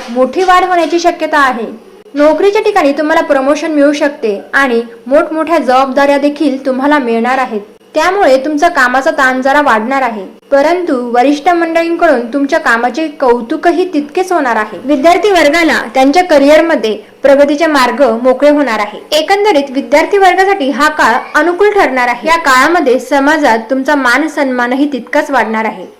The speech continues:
दिवसेंदिवस आपली प्रगती होत राहणार आहे.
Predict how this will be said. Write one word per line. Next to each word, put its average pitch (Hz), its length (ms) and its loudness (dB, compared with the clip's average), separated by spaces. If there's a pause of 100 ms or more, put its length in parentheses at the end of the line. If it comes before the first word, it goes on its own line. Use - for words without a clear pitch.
दिवसेंदिवस 247 760 -2 (100)
आपली 269 300 -2
प्रगती 240 420 -2
होत 254 240 -4
राहणार 196 320 -6
आहे. 190 160 -14